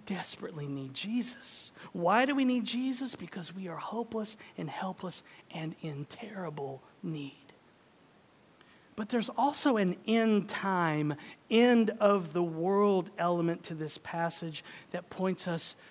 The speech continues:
to King Jesus. As Greg Beale says, "The major doctrines of the Christian faith are charged with eschatological electricity." Eschatological, eschatology, end times,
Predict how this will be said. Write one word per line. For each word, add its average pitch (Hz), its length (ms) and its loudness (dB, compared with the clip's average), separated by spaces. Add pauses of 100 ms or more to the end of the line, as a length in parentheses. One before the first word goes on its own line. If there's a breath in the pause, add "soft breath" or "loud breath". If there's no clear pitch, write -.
(140 loud breath)
to - 100 -6
King 165 520 -2
Jesus. 147 840 -6 (520 soft breath)
As 175 260 2
Greg 196 540 4 (280 loud breath)
Beale 170 400 6
says, 139 540 0 (340 loud breath)
"The 196 80 6
major 220 560 4
doctrines 196 680 6
of 170 120 4
the 170 80 2
Christian 185 480 0
faith 180 380 0
are 165 140 4
charged 190 640 4
with 170 220 2 (260 loud breath)
eschatological 185 1300 6 (220 loud breath)
electricity." 170 920 0 (400 soft breath)
Eschatological, 170 920 6
eschatology, 175 960 4
end 202 320 4
times, 147 680 0